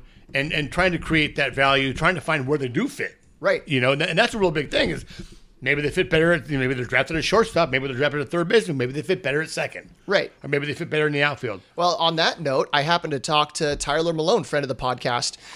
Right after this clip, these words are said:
Speaker 2: Uh, he just came out to Fort Wayne to take one of these, uh, one of these roster spots.
Speaker 1: Nice.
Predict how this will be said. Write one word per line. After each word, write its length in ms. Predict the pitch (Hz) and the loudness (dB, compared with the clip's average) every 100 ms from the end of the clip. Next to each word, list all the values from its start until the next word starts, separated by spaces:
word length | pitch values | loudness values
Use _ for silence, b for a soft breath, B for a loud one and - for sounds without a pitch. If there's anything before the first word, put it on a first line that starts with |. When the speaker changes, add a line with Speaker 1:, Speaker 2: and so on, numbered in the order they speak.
| B - | B -4
Speaker 2:
Uh, 140 | 131 | -2
he 180 | 123 180 | 0 0
just 160 | 175 | 0
came 160 | - 156 | 2 2
out 140 | 139 | 2
to 80 | 139 | 2
Fort 240 | 135 160 131 | 2 4 4
Wayne 160 | 139 | 2
to 60 | 165 | 2
take 260 | - 151 147 | 4 4 4
one 120 | 147 | 2
of 60 | 143 | 4
these, 260 | 139 120 | 2 4
uh, 240 | 143 127 123 - | 4 4 2 -6
one 160 | 143 151 | -2 0
of 40 | |
these 140 | 135 123 | 0 0
roster 300 | 123 123 131 | 0 -2 -4
spots. 420 | - 139 - - | 0 2 2 -4
Speaker 1:
Nice. 320 | 117 156 - | -6 -8 -10